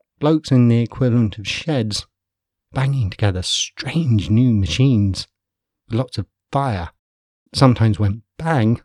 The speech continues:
is a lot more interesting, especially if it involved people fighting in a revolution. There was now a growth in alternatives to farming as employment in Britain, and an agrarian revolution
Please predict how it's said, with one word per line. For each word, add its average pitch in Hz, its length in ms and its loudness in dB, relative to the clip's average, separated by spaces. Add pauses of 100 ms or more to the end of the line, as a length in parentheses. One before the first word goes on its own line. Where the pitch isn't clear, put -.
(640)
is 160 180 -2
a 143 80 0
lot 113 260 0
more 139 240 4
interesting, 104 440 -2 (560)
especially 220 580 -2
if 95 140 -4
it 104 60 -2
involved 98 520 -2
people 98 320 -6
fighting 95 480 -6
in 87 60 -6
a 87 100 -8
revolution. 95 640 -2 (640)
There 131 200 -6
was 135 440 -2 (200)
now 117 380 -2
a 107 180 -10
growth 110 540 0 (300)
in 113 100 2
alternatives 110 720 0
to - 140 -14
farming 104 440 0
as 87 140 -6
employment 90 580 -2
in 90 160 -4
Britain, 107 300 -6 (680)
and 120 160 2
an 113 120 2
agrarian 110 760 0
revolution 90 720 -4